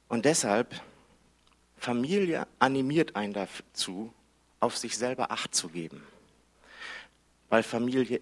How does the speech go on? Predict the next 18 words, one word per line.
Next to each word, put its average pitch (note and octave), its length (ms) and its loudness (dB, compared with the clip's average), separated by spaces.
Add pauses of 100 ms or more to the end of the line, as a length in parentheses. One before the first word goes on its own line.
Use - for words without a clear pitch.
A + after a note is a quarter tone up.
immer A2 460 2 (1700)
dein A#2 240 4
Zuhause G2+ 560 -4
widerspiegelt. - 920 -8 (1160)
Und A#2 120 -2
daher, C#3 220 4
wenn B2 180 6
wir A#2+ 80 8
dieses A2+ 320 2
Lied, E3 260 -4
was G#2+ 180 2
wir A2 60 -4
gerade A#2 280 8
gehört A#2 340 2
haben A2 220 0
von G#2 220 0
Adel A2+ 240 4
Tawil, A2 540 -4